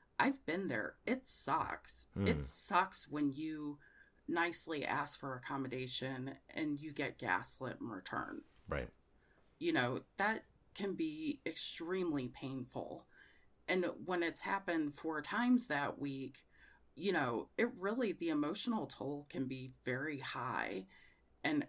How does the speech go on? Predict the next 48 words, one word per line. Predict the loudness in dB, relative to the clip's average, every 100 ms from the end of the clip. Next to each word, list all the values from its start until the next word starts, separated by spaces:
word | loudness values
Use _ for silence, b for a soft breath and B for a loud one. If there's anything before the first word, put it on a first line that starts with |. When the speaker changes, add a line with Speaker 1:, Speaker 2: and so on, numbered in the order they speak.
| -2
Speaker 1:
so | 0 2
I'm | 2 2
very | 4 4
sensitive | 2 0 -2 -2 -4 -4
to | -4
that, | 0 2 0 -2
that, | -4 -2 -4 _ -20 -20 _ _ _ _ -8
you | -2
know, | 0 2
sometimes | 0 -2 -2 -4 -4 -6 -6
even | -4 -2
if | -2 -2
I | -4
think, | -4 -2 -2 -2 -6 -20 b b b b b -2
"Eh, | 0 2
maybe | 0 0 0 0
I | -2
could | -6 -10 -4
get | -2 -2 -4 -4
by," | -2 0 0 0 -2 -4 -6 0
I'll | 2
still | 4 0 0 0
ask | 0 0 -4
them | -4 -4
to | -4
turn | -4 -2
on | -2 -2
captions | 2 0 2 -2 -2
'cause | -4 -4
I'm | -2
like, | -4 -6 -6
"You |
know | -4
what? | -6 -8 B B B 0
Maybe | 2 2 2
I | 0
could | -2 -2
squeak | -2 -2 -6 -2
by, | 2 2
but | 2 -2
there | 0
might | 0 0
be | 0
somebody | 0 0 -2 -2
else | -2 -4
here | -4 -6
who | -8 -16 -16
can't, | -12 -2 0 0 -4